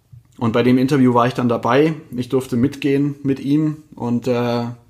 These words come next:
durfte kein Wort sagen. Ich durfte nur dabei sitzen. Dieses Interview hat knapp sieben Stunden, glaube ich, gedauert.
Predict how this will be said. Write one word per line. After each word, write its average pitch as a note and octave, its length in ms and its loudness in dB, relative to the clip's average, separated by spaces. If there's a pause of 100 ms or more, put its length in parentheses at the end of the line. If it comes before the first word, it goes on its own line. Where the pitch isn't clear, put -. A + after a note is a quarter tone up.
(180)
durfte B2+ 300 -2
kein C3+ 260 -2
Wort C3 160 0
sagen. D#3+ 440 2
Ich - 80 -20
durfte C#3 240 0
nur C#3 120 2
dabei C3 300 0
sitzen. D#3 480 -4 (880)
Dieses A2+ 260 -6
Interview C3 400 0
hat A#2+ 80 -2
knapp A#2 340 -4 (220)
sieben C3+ 260 0
Stunden, D3 360 0
glaube C#3 180 0
ich, C#3 100 -6
gedauert. C3+ 480 -2